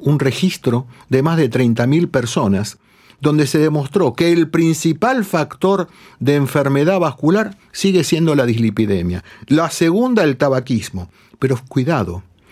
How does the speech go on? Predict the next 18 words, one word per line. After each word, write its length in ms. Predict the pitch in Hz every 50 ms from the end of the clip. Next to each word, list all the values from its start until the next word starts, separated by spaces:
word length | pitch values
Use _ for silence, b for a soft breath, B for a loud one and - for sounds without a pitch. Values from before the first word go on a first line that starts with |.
| B B B
los 240 | - 165 185 185 -
factores 640 | - 180 185 180 - _ - 254 277 269 240 196 -
psicosociales 1300 | - - 175 170 147 - 156 151 - - 160 143 - - - 233 214 151 104 101 101 101 117 - - b b b b b
son 260 | - - 202 208 202
independientes 1200 | 185 180 180 175 180 175 175 - 170 170 180 180 185 226 254 269 262 240 226 - 214 214 202 - - -
de 180 | 127 156 156
la 140 | 151 151 147
genética 840 | - - 175 156 156 190 226 240 233 - 226 196 - - 233 226 B B B B
o 180 | B - 160 160
de 160 | 165 160 151 -
cualquiera 640 | - 165 156 156 151 147 - 196 226 226 226 208
de 80 | 180 151
los 220 | 143 131 - 151
habitantes 520 | 139 139 135 127 - 190 202 202 196 185
de 60 | 151 131
los 140 | 120 117
cinco 320 | - 175 175 170 151 139 -
continentes. 680 | - 120 117 120 123 123 107 98 90 87 92 -